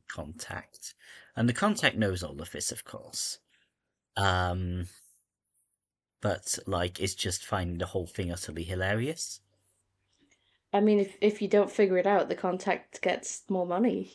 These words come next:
Speaker 1: Yeah. Everyone is
Speaker 2: I
Speaker 1: trying to steal each other's stuff, but, like, it's all their stuff.
Speaker 2: I do like the idea of this just for, like, a one-shot, where you, you give them,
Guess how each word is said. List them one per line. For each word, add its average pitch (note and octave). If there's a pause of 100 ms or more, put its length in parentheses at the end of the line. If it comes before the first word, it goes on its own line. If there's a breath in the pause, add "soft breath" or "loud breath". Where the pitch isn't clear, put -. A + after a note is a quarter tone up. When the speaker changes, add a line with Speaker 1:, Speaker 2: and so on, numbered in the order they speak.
Speaker 1:
Yeah. A#2+ (1600 soft breath)
Everyone B2
is A2+
Speaker 2:
I C4
Speaker 1:
trying A2+
to A2
steal G2+ (160)
each -
other's F#2
stuff, -
but, -
like, F2+
it's -
all F#2+
their F2+
stuff. - (1500 loud breath)
Speaker 2:
I A#3
do D#4
like D#4
the D4
idea C4
of B3
this - (160)
just A3
for, -
like, A3+
a G#3+
one-shot, G#3 (1080)
where G#3+
you, G#3+
you A3
give G#3+
them, G#3